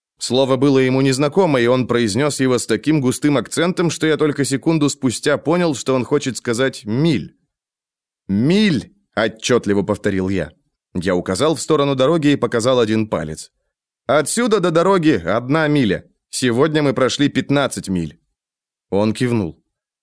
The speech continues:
Я снова обернулся к чертежу. «Логично предположить, что разбойники не дальше десяти миль от дороги». Я обвел извилистую линию прямоугольничком.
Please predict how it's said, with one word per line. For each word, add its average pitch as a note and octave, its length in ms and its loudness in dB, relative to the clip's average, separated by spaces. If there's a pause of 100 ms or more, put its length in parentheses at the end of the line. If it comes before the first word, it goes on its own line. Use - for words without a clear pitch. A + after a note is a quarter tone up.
(160)
Я E3 200 2
снова G#3 340 2
обернулся D#3 540 2
к A2 60 -14
чертежу. G2 600 -4 (600)
«Логично F3+ 540 0
предположить, F3 560 0
что - 160 -2
разбойники D#3+ 640 0
не D3+ 120 2
дальше D3+ 380 0
десяти C3 420 -2
миль C#3 240 2
от B2 140 -2
дороги». B2+ 500 -2 (640)
Я F2+ 220 0
обвел D3+ 380 0
извилистую D3+ 540 0
линию C#3 320 2
прямоугольничком. G#2 920 -4